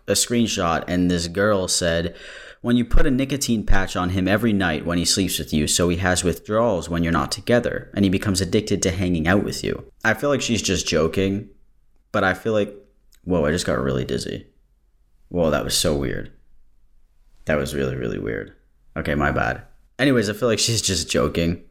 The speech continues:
But also, how would you not notice a nicotine patch? Don't you gotta stick that on you? Like, this is a little sticky thing. You gotta rip it off.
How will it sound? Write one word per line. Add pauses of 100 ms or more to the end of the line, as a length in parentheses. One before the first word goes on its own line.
(220)
But
also,
how
would
you
not
notice
a
nicotine
patch?
Don't
you
gotta
stick
that
on
you? (240)
Like,
this
is
a
little
sticky
thing.
You
gotta
rip
it
off.